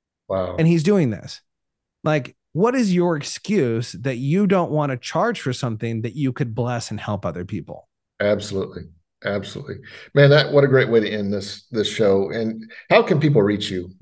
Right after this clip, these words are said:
Speaker 1: I mean, what, what's the best way to?
Speaker 2: Best way to reach me, you can go to my website, uh, w w w dot nathan cook coaching dot com. You can also shoot me an email at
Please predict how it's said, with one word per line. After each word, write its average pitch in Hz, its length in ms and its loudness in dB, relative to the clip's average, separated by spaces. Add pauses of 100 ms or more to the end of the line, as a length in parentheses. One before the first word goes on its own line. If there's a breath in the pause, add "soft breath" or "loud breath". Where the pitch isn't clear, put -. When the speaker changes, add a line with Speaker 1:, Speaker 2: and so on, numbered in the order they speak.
(140)
Speaker 1:
I 117 60 -8
mean, 110 140 -2
what, 131 320 2
what's 131 200 0
the 120 120 0
best 113 140 -2
way 113 100 2
to? 101 140 -2 (1300)
Speaker 2:
Best 175 200 0
way 202 100 4
to 175 60 2
reach 180 220 0
me, 214 200 0
you 165 140 0
can 147 260 -2
go 156 100 -2
to 156 60 0
my 139 100 -2
website, 147 640 -4
uh, 120 440 -6
w 127 300 -4
w 117 240 -4
w 123 280 -4
dot 113 180 -6
nathan 127 260 -6
cook - 180 -6
coaching 127 320 -2
dot 110 200 -4
com. 202 320 -4
You 139 80 -4
can 147 100 -4
also 120 260 -4
shoot - 240 -6
me 113 120 -6
an 107 80 -6
email 123 480 -4
at 110 140 -8